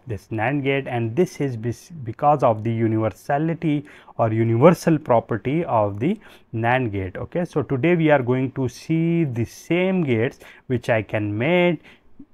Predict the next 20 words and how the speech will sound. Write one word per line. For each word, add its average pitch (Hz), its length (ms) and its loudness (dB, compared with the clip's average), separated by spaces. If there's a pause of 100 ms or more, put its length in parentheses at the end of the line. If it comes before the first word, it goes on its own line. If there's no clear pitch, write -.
(140)
which 123 300 -6
I 120 100 0
can 107 320 -4
make 147 260 0
by 120 120 6
using 104 400 0
this 104 240 -8
nor 147 200 2
gate. 131 280 0
So 110 240 -4
let 117 360 0
me 127 100 -2
start 147 420 2
it 135 160 -4
in 113 280 -4
the 110 200 -4
second 165 720 -2
sheet 170 340 0
here. 120 320 0
So, 123 580 0